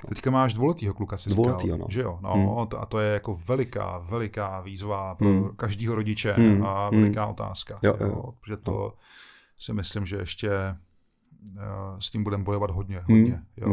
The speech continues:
Speaker 1: Hmm.
Speaker 2: Myslím tím jako elektronický
Speaker 1: Jo, jo.
Speaker 2: zařízení versus ve-, eh, versus nějak-, jak-, nějaký normální vý-,
Speaker 1: Rozhodně, no.
Speaker 2: vývoj, eh, dítěte,
Speaker 1: Já
Speaker 2: jo?
Speaker 1: jsem pak teda z tohohle jsem skočil do kyberpunku, jo, abych to jako se <laughs> vyčistil, aby to neznělo taky,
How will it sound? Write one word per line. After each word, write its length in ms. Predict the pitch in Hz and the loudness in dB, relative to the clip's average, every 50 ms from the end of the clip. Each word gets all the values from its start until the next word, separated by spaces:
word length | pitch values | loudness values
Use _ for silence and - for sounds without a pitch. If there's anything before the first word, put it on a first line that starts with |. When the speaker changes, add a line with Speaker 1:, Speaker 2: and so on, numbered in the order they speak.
| 101 | 2
Speaker 1:
Hmm. 100 | 104 104 | 0 -2
Speaker 2:
Myslím 220 | 107 104 - 110 98 | -6 -6 -6 -6 -4
tím 160 | - 107 98 | -4 -4 -6
jako 200 | 92 - 107 110 | -6 -6 -8 -4
elektronický 840 | 107 117 110 - - 107 104 104 95 - - - 104 104 101 98 - _ _ _ _ _ _ | -4 -4 -4 -4 -4 -6 -6 -4 -6 -6 -8 -8 -10 -10 -10 -12 -14 _ _ _ _ _ _
Speaker 1:
Jo, 60 | 107 107 | 4 4
jo. 80 | 117 | 6
Speaker 2:
zařízení 480 | 120 101 104 110 104 110 104 107 104 104 | 4 4 0 0 -2 0 0 0 0 0
versus 640 | 101 101 104 98 - - 107 98 - - - - - | 0 -2 -4 -4 -4 -4 -4 -4 -4 -6 -8 -10 -12
ve-, 160 | 113 110 98 - | -10 -8 -8 -8
eh, 540 | - - 110 104 104 104 104 104 101 98 92 | -8 -6 -6 -6 -4 -4 -4 -6 -6 -8 -6
versus 440 | 98 101 98 - - - 98 - - | -6 -6 -6 -6 -8 -8 -8 -8 -8
nějak-, 380 | 101 98 95 92 90 - - 104 | -6 -6 -8 -8 -10 -12 -10 -10
jak-, 180 | 104 98 - 113 | -10 -8 -8 -8
nějaký 240 | 110 101 - 110 | -8 -6 -4 -2
normální 760 | 107 104 101 98 101 98 101 101 98 98 101 101 101 101 101 92 90 | -2 0 0 0 -2 -2 -2 -2 -2 -2 -2 -2 -2 -2 -4 -2 2
vý-, 60 | 98 | 2
Speaker 1:
Rozhodně, 360 | 98 98 98 131 139 135 107 | 4 4 4 4 4 4 4
no. 60 | 113 107 | 4 4
Speaker 2:
vývoj, 440 | 101 113 113 110 107 104 110 110 - 98 104 107 | 4 2 4 4 4 2 2 0 -4 -4 -4 -2
eh, 40 | 104 | -2
dítěte, 520 | 101 104 95 - 113 107 107 - - - - - | -2 -4 -4 -2 -2 -2 -2 -4 -8 -6 2 4
Speaker 1:
Já 80 | 107 | 6
Speaker 2:
jo? 60 | 107 | 6
Speaker 1:
jsem 120 | 110 131 135 | 6 6 6
pak 120 | 143 139 | 4 4
teda 240 | - 156 156 156 151 156 - - - - | 6 6 6 6 6 4 -2 -14 -16 -8
z 100 | - - | -4 2
tohohle 260 | - 123 127 131 127 | 6 8 8 8 8
jsem 120 | - 151 135 | 8 6 6
skočil 280 | 135 139 127 - - 131 | 6 4 4 6 6 8
do 80 | 127 | 8
kyberpunku, 560 | 127 - 120 143 156 151 - 92 87 82 - 98 | 6 6 4 4 4 4 2 0 0 -2 -2 -2
jo, 120 | 90 90 | 0 0
abych 220 | 98 107 101 95 - | 2 2 2 0 2
to 100 | - 101 | 2 2
jako 200 | 98 - 107 104 | 2 4 2 2
se 240 | - - 104 98 104 107 175 151 120 110 - 143 135 92 | 6 6 6 6 8 8 8 8 8 8 8 6 6 6
<laughs> 460 | - - - - - 147 - - - | 6 2 2 0 -2 -2 -2 0 4
vyčistil, 460 | - 131 123 - - 147 - - - 110 | 6 6 6 6 6 6 6 6 6 6
aby 140 | 107 120 | 6 6
to 100 | 113 131 | 6 6
neznělo 300 | 127 113 - 110 113 98 | 6 6 6 6 6 6
taky, 300 | - 131 123 127 127 - | 6 6 6 6 4 4